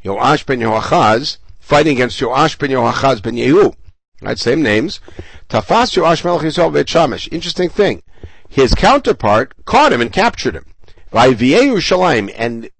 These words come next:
Yoash brought Amatziyahu, the king of, of Yehuda, to Yerushalayim itself. Vayfrotz b'chomat Yerushalayim mishar Ephraim ad shar Poneh, or shar Pinah in Malachim, arba meot amah. And so he brought him to Yerushalayim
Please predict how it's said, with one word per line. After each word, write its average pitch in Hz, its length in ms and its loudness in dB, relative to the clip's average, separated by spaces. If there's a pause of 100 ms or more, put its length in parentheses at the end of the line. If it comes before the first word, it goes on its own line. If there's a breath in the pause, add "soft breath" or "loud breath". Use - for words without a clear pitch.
Yoash 139 760 0
brought 165 340 2
Amatziyahu, 147 600 0
the 117 80 -6
king 180 180 -4
of, 170 100 -2 (120)
of 135 160 -6
Yehuda, 127 500 -2
to - 140 -8
Yerushalayim 165 520 -2
itself. 151 520 -2 (520 loud breath)
Vayfrotz 120 500 2
b'chomat 156 420 -2
Yerushalayim 151 560 0
mishar 175 320 0
Ephraim 147 260 -2
ad 123 140 -4
shar 135 240 0
Poneh, 156 520 2 (300)
or 92 100 -8
shar 95 220 -6
Pinah 120 400 -4
in 151 100 -6
Malachim, 190 560 0 (280 loud breath)
arba 139 340 2
meot 143 280 2
amah. 110 360 0 (880)
And 104 160 0
so 117 160 -4
he 113 100 -2
brought 151 280 2
him 180 160 0
to 147 140 -4
Yerushalayim 117 640 0